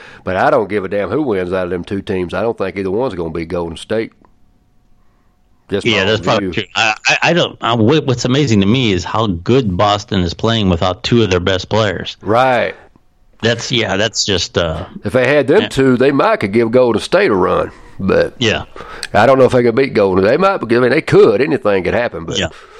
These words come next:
Speaker 1: yeah, I don't see, uh, either one right now at the current moment beating
Speaker 2: Yeah.
Speaker 1: Golden State. They're just a beast and have
Speaker 2: Yeah.
Speaker 1: been.
Speaker 2: Yeah.
Speaker 1: But, uh, well, uh, we are gonna be back. You gonna be able to make it tomorrow?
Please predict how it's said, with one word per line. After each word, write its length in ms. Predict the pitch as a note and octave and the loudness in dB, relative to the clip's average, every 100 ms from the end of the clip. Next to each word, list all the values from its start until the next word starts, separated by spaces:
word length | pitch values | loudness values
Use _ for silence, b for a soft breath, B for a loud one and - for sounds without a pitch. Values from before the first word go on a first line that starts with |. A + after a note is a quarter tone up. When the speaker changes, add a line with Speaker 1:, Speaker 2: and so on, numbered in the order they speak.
| B B B B - | B B B B -8
Speaker 1:
yeah, 240 | F2+ F#2 | -4 -2
I 40 | G#2 | 0
don't 160 | A#2 | -2
see, 360 | G#2 B2 A2+ G#2 | -4 -4 -2 0
uh, 300 | G2 F#2+ F#2 | 0 0 -2
either 200 | G#2 G#2+ | -2 -2
one 260 | G2 A#2+ G#2 | -2 0 0
right 200 | G2+ F#2+ | 0 -2
now 180 | G#2+ G#2 | -2 -2
at 80 | |
the 40 | F#2 | -4
current 380 | - A#2+ G#2 - | -4 -2 -2 -4
moment 320 | F2 E2 - _ - - | -6 -6 -10 _ -16 -6
beating 360 | G2+ F2+ F2 | -6 -6 -4
Speaker 2:
Yeah. 120 | E2 D#2+ | -2 0
Speaker 1:
Golden 260 | G#2 F2+ | -2 -4
State. 380 | D#2+ - - - _ _ b b b b b | -8 -8 -8 -8 _ _ b b b b b
They're 120 | - G2 | -8 -4
just 240 | F#2 - | -4 -6
a 60 | E2 | -6
beast 480 | F#2+ F#2 - - - _ _ _ _ | -4 -4 -8 -14 -18 _ _ _ _
and 120 | G#2+ F#2+ | -6 -2
have 240 | A#2 B2+ | 0 -2
Speaker 2:
Yeah. 60 | - | -4
Speaker 1:
been. 280 | F#2 E2+ - _ _ b b b b - | -6 -6 -12 _ _ b b b b -8
Speaker 2:
Yeah. 240 | E2 D#2+ D2+ - | -6 -4 -8 -16
Speaker 1:
But, 380 | - - - | -12 -10 -10
uh, 140 | - - _ _ _ _ _ _ _ - B B B B B _ _ | -12 -18 _ _ _ _ _ _ _ -18 B B B B B _ _
well, 300 | - D3+ D#3+ D3 | -2 4 4 4
uh, 40 | |
we 120 | D3+ | 2
are 200 | F3+ F#3 | 2 0
gonna 200 | F3 E3+ | 0 -4
be 120 | D#3+ | -4
back. 340 | D3+ D3+ D#3+ C#3+ | -2 -2 -2 -4
You 60 | |
gonna 160 | D3 F3 | -2 0
be 80 | E3+ | 0
able 120 | E3 | -2
to 60 | E3 | -2
make 180 | F#3 | -4
it 160 | F#3 - _ _ _ _ _ | -4 -12 _ _ _ _ _
tomorrow? 400 | C#3+ D#3 F#3+ F#3 | -4 0 0 0